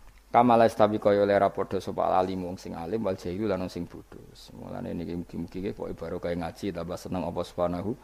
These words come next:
wa taala. Tambah seneng sak seneng-senenge. Sehingga bayangno swarga iku ya nglakoni so-, salat meskipun pisan tok lah wis kanggo kowe wis pisan wis penting <laughs> pisan. Sing penting ketok duwe etika, napa? Dadi mlebu swarga sing gadah pundi terus digoleki lah aja kok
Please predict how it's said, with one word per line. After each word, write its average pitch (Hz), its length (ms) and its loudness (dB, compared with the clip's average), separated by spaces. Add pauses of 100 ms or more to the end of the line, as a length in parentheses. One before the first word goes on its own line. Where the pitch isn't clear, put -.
(400)
wa - 80 -10
taala. 64 320 -10
Tambah 110 400 0
seneng 113 320 2
sak 73 160 -2
seneng-senenge. 87 560 -6
Sehingga 95 300 2
bayangno 92 340 2
swarga 90 460 0
iku 113 180 4
ya 98 80 4
nglakoni 95 480 -2
so-, 131 320 10 (560)
salat 80 400 -10
meskipun 104 400 0
pisan 95 300 0
tok 98 260 0
lah 90 140 -2
wis 98 260 -2
kanggo 101 300 4
kowe 107 160 6
wis 101 100 2
pisan 101 380 2
wis 95 100 0
penting 98 320 2 (240)
<laughs> - 260 -18
pisan. 92 300 -4
Sing 101 160 -2
penting 110 240 2 (240)
ketok - 400 2
duwe 110 320 6
etika, 101 540 2
napa? 135 240 12 (920)
Dadi 95 160 -6
mlebu 104 240 -2
swarga 104 420 2
sing - 140 0
gadah 127 320 6
pundi 107 260 0
terus - 220 -8
digoleki 90 480 2
lah 82 160 -4
aja 95 100 -2
kok 87 200 -6